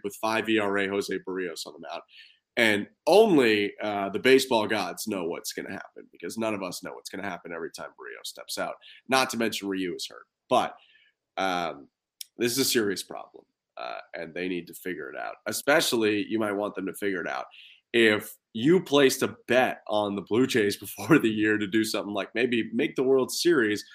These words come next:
maybe with someone like bet online dot net, your number one source for all your betting needs and sports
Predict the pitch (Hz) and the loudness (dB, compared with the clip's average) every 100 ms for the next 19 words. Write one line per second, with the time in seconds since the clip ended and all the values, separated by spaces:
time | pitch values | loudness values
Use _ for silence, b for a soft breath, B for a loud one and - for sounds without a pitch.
0 | B B B _ - 285 226 151 139 - | B B B _ 4 6 10 10 8 4
1 | 127 127 131 127 - - 139 156 147 139 | 2 4 6 4 0 4 6 8 6 6
2 | 143 139 135 120 160 117 101 110 113 110 | 4 4 2 2 0 -2 -2 -2 0 0
3 | 107 - 120 117 - 113 113 104 95 117 | 0 -2 -2 -2 -2 -2 0 -2 0 0
4 | 113 104 101 - 107 92 - 120 123 120 | 0 0 -4 -4 -8 -8 -8 -4 -2 -4